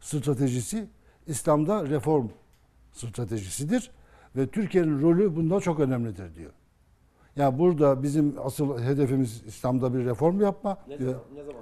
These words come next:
Speaker 2: söylüyor?
Speaker 1: iki bin dört yılında.
Speaker 2: İki bin dört, evet.
Speaker 1: Ee, hatta, e, ben bu, bunu da iki bin yedi yılında falan inceledim, yazdım bu konuyla ilgili. Bir de iki bin üç yılında yine İslam'ın,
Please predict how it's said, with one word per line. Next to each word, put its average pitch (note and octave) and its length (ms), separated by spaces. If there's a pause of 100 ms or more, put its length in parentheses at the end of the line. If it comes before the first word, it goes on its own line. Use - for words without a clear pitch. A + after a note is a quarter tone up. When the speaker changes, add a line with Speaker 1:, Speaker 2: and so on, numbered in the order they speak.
(120)
Speaker 2:
söylüyor? - 180
Speaker 1:
iki - 160
bin D#3 100
dört D#3 200
yılında. F#2+ 300
Speaker 2:
İki G#2+ 180
bin A#2+ 140
dört, G#2 200
evet. A#2 160 (400)
Speaker 1:
Ee, B2+ 380 (220)
hatta, D#3+ 360
e, D3 460 (1160)
ben C3 260
bu, D3 260
bunu D#3 200
da G3+ 120 (120)
iki C#3+ 180
bin C#3+ 60
yedi C#3+ 220
yılında C3+ 340
falan C3 260
inceledim, G#2+ 500
yazdım G#2 360
bu G#2 80
konuyla G#2 340
ilgili. E3 280
Bir D3+ 140
de D#3 100
iki E3 200
bin F3 60
üç E3+ 180
yılında C#3 240
yine C#3 200
İslam'ın, B2+ 500